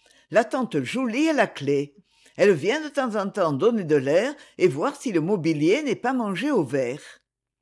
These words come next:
Les habitants de Camelot sont généralement persuadés que le caractère diabolique de madame Peters a fini par lasser la patience de Mark et que la rupture entre eux est définitive.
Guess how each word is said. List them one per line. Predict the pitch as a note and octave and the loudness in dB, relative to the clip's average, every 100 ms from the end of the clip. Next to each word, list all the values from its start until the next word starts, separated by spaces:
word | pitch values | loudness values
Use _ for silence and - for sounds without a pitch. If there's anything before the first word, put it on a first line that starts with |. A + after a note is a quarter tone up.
| _ _ | _ _
Les | D3+ E3+ | 0 2
habitants | C4+ D4 D#4 D#4 | 2 2 0 0
de | C4 C3+ | 0 -2
Camelot | G#3 F#3 C3+ C#3 G3 D4 _ | -4 -2 -2 0 0 -4 _
sont | - F#3+ D#3 | -10 -8 -4
généralement | B3 D4 D4+ C4 A3 E3 C#3 | -4 -4 -4 -2 -2 -2 -2
persuadés | A3 B3 - D3 D3 B2 D3 A#3 - - _ | -4 -6 -6 -2 -2 0 0 0 -4 -20 _
que | F3+ | 0
le | G3 | 0
caractère | - C#4+ B3 G#3+ A#3 C#3 | 0 -2 -4 -4 -2 -2
diabolique | A#2 A3 B3+ A#3+ G3+ E3 C3 | 2 2 2 0 -2 -4 -4
de | C#3 | -4
madame | F#3 A3 D3 | -2 -2 -2
Peters | D#3 D3 - D3 G3+ B3 - - - | -2 -4 -2 -2 -2 -6 -16 -20 -10
a | E3+ | -8
fini | E3+ C#4+ D4 | -4 -2 -2
par | F#3+ C3+ | -4 0
lasser | D3+ D#3+ - G3+ C#4 | 0 0 -2 -2 0
la | G3 | 0
patience | F3+ G3+ A#3+ G#3 D#3+ | -2 -6 -4 -4 -2
de | C#3+ | -2
Mark | C3+ C3 D#3+ B3 - - - - | -2 -2 -4 -6 -12 -20 -14 -2
et | F3+ | 0
que | F#3+ | 2
la | D#3+ | 0
rupture | G#3+ C4 - D3+ D3+ | 0 -6 -2 -2 0
entre | F3 D#3+ - G3 | -2 -6 -4 0
eux | D#4 | 0
est | F3+ | -2
définitive. | C#3+ C4+ D#4 A3 D#3+ - C3+ C3 A#2+ C#3+ | -4 -2 0 0 -4 -2 -2 -2 -6 -10